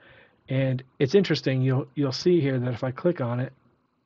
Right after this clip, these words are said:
you'll see that the axes are created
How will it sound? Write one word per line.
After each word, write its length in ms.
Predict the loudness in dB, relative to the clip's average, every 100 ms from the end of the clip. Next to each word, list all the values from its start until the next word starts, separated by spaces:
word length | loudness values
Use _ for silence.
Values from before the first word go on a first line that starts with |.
| _ -6
you'll 180 | -4 -4
see 320 | -2 0 2
that 160 | 2 -2
the 160 | -4 -2
axes 680 | -2 -2 -4 -4 -2 -2
are 80 | -4
created 640 | -6 -4 0 0 0 -2